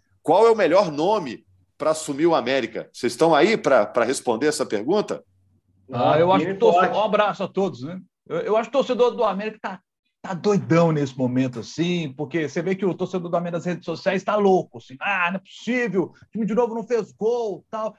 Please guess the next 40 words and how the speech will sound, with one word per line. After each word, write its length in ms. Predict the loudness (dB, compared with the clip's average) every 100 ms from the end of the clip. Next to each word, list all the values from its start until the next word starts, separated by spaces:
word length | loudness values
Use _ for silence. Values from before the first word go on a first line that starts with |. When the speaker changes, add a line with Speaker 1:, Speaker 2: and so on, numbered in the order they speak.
| _ -6
Speaker 2:
E 60 |
nessa 260 | -6 -2 0
loucura 500 | 2 0 0 0 0
toda, 380 | 0 0 2 -2
nessa 300 | -6 -6 -2
doideira 480 | -2 0 0 -2
toda, 400 | -4 0 2 2
quem 180 | -4 -8
que 80 | -8
é 60 | -6
doido 400 | -4 -4 -4 -6
aí, 160 | -4
ó? 120 | -6
É 100 | -4
o 60 | -4
Lisca 360 | -4 -4 -6 -6
doido, 320 | -4 -2 -2
eu 40 |
traria 380 | -4 -4 -4 -4
o 40 |
Lisca 280 | -4 -8 -8
de 80 | -10
volta. 420 | -2 0 0 0
Volta, 320 | 2 2 2
Lisca! 520 | 0 -2 -4 -10 -14 -16 _ _ _ _ -18
Speaker 1:
Será 360 | -4 2 4 4
que 100 | 4
ele 140 | 2
tem 500 | 2 0 0 -2 -4
ainda 640 | -4 -4 0 0 0 -2 -8 _ _ _ _ -16
um 120 | -4
bom 200 | 2 2
trânsito 560 | 4 4 4 2 -2 -2
no 120 | -2
América? 440 | 0 0 -2 -6
Que 100 | -12
tem 220 | -12 -10
isso 160 | -12 -8
também, 400 | -4 -2 -2 -2
né? 200 | -6